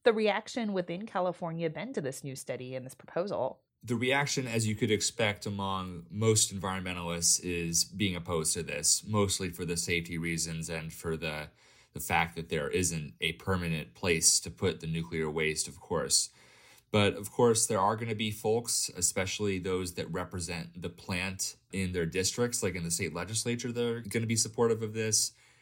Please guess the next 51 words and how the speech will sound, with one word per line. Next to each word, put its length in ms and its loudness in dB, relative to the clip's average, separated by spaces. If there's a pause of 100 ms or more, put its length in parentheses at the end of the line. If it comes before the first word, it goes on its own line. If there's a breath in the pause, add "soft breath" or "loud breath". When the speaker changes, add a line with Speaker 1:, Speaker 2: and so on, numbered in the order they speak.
(140 soft breath)
Speaker 2:
You're 160 0
gonna 420 -4
have 440 -4
state 280 4
lawmakers 760 -2
that 160 -4
are 460 2 (100)
trying 360 -6
to 420 -4 (260)
bring 240 2
down 180 0
emissions, 520 -4
but 200 -6
who 100 2
are 80 4
concerned 400 -2
about 180 -4
grid 120 -4
reliability, 840 -4
being 220 2
intrigued 380 -2
by 160 0
this. 260 4
So 440 2 (380 soft breath)
definitely 420 2
more 280 4
reaction, 560 2
like, 160 -2
is 120 -6
coming 340 -2
in, 320 -4 (400 soft breath)
but 420 0 (120)
this 260 4
is 100 0
something 360 0
that 120 -2
definitely 580 -4
is 280 0
gonna 220 -2
get 200 -4
people 340 -8
talking 560 -4
and 140 -12
to 80 -6
kind 220 -4
of 100 -6
restart 380 -2
the 80 -12
conversation 640 -6
around 220 -12
Diablo. 440 -8